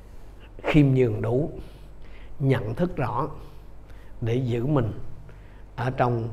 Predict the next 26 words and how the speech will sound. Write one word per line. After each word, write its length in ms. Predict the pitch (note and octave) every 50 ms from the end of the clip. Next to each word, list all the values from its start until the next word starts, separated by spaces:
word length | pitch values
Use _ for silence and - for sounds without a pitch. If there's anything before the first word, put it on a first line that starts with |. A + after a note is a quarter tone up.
| A2+ - - - - - - - - - -
cái 180 | - C3 C3 E3+
đường 280 | C#3 B2 A#2 F#2+ F#2+ - -
tinh 180 | A#2 A2+ G#2+
kính 260 | - C3 A#2+ - -
luôn 180 | G#2+ A2+ A2 G#2
luôn. 160 | A2 A2 - - - - - - - - - - - - - - - - - - - - -
Xin 180 | - C3+ B2
Chúa 120 | A2+ D3+ D3+ D3+
tỉnh 200 | D3+ B2+ A#2+ C#3
thức 160 | C3+ D#3+ E3 D#3+ - -
hết 180 | - C#3+ D#3 -
thảy 200 | - - A2 B2
mỗi 180 | B2+ A2 A2+ -
một 160 | - G#2+ A#2 -
chúng 200 | - A2+ A2 G#2+
ta. 60 | - - - - - - - - - - - - - - - - -
Chúng 120 | - C#3+ C3+
ta 80 | B2+
cùng 160 | A2+ A2+ A2+
đến 140 | A#2 A#2+ C3
với 100 | C3+ C3 B2+
Chúa 180 | C3+ C#3 C3+ -
trong 160 | D3 B2+ A2
sự 120 | - A2+
cầu 200 | A2 - D3 G#2 A2
nguyện. 120 | - -